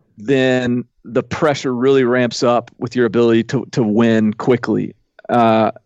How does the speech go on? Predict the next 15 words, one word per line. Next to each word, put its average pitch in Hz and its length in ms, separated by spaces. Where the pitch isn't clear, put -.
if - 240
you 123 220
are, 117 440
if - 180
you're 135 340
at 117 60
Michigan 156 300
State 170 400
and 151 100
you're 139 140
ranked 143 280
thirtieth 143 280
in 143 40
the 131 60
country, 139 580